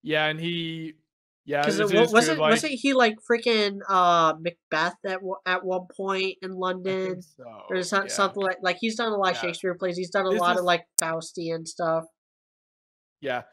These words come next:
Speaker 1: This is not long after, like, yeah, in terms of, like, movie acting and stuff like that, this is not long after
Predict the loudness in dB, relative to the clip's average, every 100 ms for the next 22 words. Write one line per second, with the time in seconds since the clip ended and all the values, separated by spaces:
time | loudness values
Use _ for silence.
0 | _ _ -4 -2 -4 0 2 2 2 0
1 | 0 0 -2 -2 -4 -4 -2 -2 -2 -6
2 | -14 _ _ _ _ -14 -10 -8 -4 -4
3 | -4 -2 -2 -2 -4 -6 -4 -2 -4 -6
4 | -10 -8 -6 -6 -4 -4 -6 -2 -2 0
5 | 0 -2 -2 -4 -6 -6 -6 -4 -6 -8